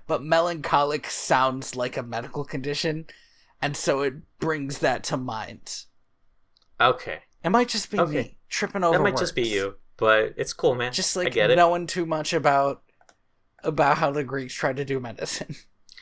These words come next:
Speaker 2: Hey, I get it, man. I've been really into the Romans recently, so that's kinda something I'm having to work through.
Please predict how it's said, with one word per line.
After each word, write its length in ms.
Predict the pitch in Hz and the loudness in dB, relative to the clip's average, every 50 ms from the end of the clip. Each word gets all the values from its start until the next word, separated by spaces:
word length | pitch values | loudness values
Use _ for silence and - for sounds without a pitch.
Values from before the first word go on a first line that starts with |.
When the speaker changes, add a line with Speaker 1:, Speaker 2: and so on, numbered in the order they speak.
| - _ | -20 _
Speaker 2:
Hey, 180 | - 143 143 127 | 2 2 4 4
I 140 | 143 165 | 4 2
get 200 | 151 - 156 151 | 4 6 6 6
it, 100 | 143 127 | 6 4
man. 200 | 123 127 127 123 - | 4 2 0 2 2
I've 140 | 127 127 135 | 0 0 0
been 80 | 147 | 0
really 280 | 135 135 139 143 139 139 | 2 2 2 2 0 -2
into 220 | 135 135 - 131 | -4 -2 -2 0
the 140 | 110 - 104 | 2 2 2
Romans 560 | 101 98 104 107 113 110 110 101 98 98 107 | 4 4 4 4 4 2 -2 -4 -4 -4 -4
recently, 500 | 98 95 - - 92 - 95 95 92 92 | -4 -4 -4 -6 -6 -6 -4 -4 -4 -6
so 140 | - - 101 | -4 -2 -2
that's 100 | 101 - | -2 -2
kinda 180 | - 107 104 101 | -2 -2 -2 -2
something 280 | - 98 95 101 98 | -2 -4 -6 -4 -4
I'm 100 | 101 104 | -4 -4
having 220 | 101 95 90 95 95 | -4 -6 -6 -6 -6
to 80 | 92 | -6
work 240 | 92 95 95 92 - | -4 -2 -4 -4 -4
through. 280 | - 101 98 98 101 - | -4 -4 -2 -2 -4 -6